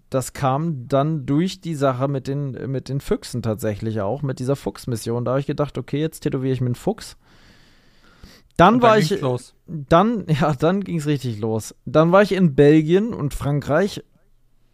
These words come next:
Speaker 1: Das war die ein-, äh, die erste größere Lost Place Tour mit dem Auto von der Wildtierrettung. Ähm,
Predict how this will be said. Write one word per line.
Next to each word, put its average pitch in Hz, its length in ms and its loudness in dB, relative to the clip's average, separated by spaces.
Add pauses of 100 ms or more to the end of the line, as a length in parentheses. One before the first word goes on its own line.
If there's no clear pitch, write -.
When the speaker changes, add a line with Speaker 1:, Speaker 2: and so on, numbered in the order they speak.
(240)
Speaker 1:
Das 170 160 0
war 160 140 4
die 160 120 4
ein-, 175 340 0
äh, 156 220 2
die 147 200 2
erste 180 360 2
größere 143 400 2
Lost 135 240 2
Place 139 220 -2
Tour 175 240 -2
mit 196 220 2
dem 233 100 0
Auto 190 240 2
von 175 140 0
der 170 100 4
Wildtierrettung. 156 680 0 (1800)
Ähm, 156 760 6